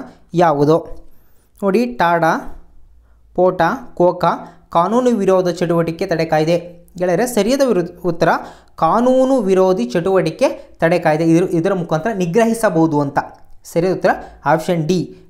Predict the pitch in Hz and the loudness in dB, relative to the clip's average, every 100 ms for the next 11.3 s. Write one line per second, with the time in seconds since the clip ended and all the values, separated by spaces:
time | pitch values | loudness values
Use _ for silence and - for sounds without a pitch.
0 | - 156 170 220 269 285 220 185 190 208 | -4 -2 0 0 0 2 0 0 2 0
1 | 233 - 170 165 143 131 143 143 131 127 | 0 -4 0 0 0 -4 -8 -4 -4 2
2 | 156 156 - - - _ _ _ - - | 0 0 -6 -14 -18 _ _ _ -20 -20
3 | _ _ _ _ _ _ - 185 - - | _ _ _ _ _ _ -6 -6 -6 -14
4 | - - - - - - - _ _ - | -16 -20 -20 -20 -20 -20 -20 _ _ -20
5 | - 170 220 233 285 277 - 269 220 - | -14 -4 -2 0 -2 -2 -2 -2 -4 -8
6 | - 185 - - - 285 277 180 190 202 | -4 -2 0 -2 -2 -2 0 -4 -2 -2
7 | 202 180 196 196 170 151 135 131 131 120 | 0 0 2 0 0 -2 -4 -4 -6 -4
8 | 139 - - - - _ - 190 185 180 | 0 0 -2 -14 -20 _ -14 -2 0 2
9 | 175 - 240 147 123 135 240 - _ - | 0 -2 -2 -2 -6 -8 -10 -14 _ -4
10 | 175 214 240 294 311 233 190 160 160 247 | 0 0 2 2 2 0 2 2 0 0
11 | 175 143 147 | 2 2 0